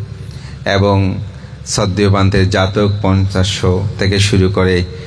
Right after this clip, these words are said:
অনেকগুলো গ্রন্থ তিনি রচনা করেছেন। সমাজ সধর্মের কল্যাণে তিনি নিবেদিত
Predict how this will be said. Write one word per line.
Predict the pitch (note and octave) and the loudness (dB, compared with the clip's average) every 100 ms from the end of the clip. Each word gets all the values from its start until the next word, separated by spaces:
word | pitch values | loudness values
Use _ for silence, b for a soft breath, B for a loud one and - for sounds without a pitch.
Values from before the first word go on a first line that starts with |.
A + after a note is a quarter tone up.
| B B | B B
অনেকগুলো | - A2 C3 C3+ C3 G#2 G#2+ G2 | -2 2 4 4 2 2 2 2
গ্রন্থ | G2 G#2 G#2 G#2 G2 F#2 - B B B - | 2 2 2 2 2 0 -4 B B B -2
তিনি | F#2+ F#2+ F#2+ F#2 | 2 4 2 2
রচনা | F#2+ F2 F2+ F2+ | 0 2 0 2
করেছেন। | F2+ F2 F2 F2+ F2 - B B | 2 2 2 0 0 -4 B B
সমাজ | - A2+ A#2 D3 | -2 0 2 0
সধর্মের | - - G2 F#2 F#2 G2 | 0 0 0 2 0 0
কল্যাণে | F#2 F2 F2+ E2+ E2+ D#2+ - B B B B - | -2 0 0 0 0 -2 -6 B B B B 2
তিনি | F#2+ F#2 | 4 4
নিবেদিত | F2+ E2+ E2+ E2 E2 | 4 2 2 2 0